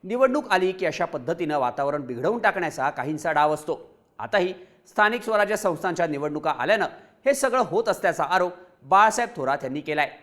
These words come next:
एकंदरीतच संगमनेरमध्ये कीर्तनात झालेल्या राड्यावरून आता राजकीय आरोप प्रत्यारोप सुरू झालेत. पोलीस आता या संपूर्ण प्रकरणाचा तपास करतायत,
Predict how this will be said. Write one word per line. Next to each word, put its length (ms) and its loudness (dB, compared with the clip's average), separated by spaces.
एकंदरीतच 760 2
संगमनेरमध्ये 760 -2
कीर्तनात 480 -4
झालेल्या 380 -2
राड्यावरून 480 2
आता 200 0
राजकीय 480 2
आरोप 280 2
प्रत्यारोप 520 -4
सुरू 220 -6
झालेत. 240 0
पोलीस 300 0
आता 160 -2
या 120 0
संपूर्ण 440 -4
प्रकरणाचा 560 -4
तपास 320 -6
करतायत, 300 -2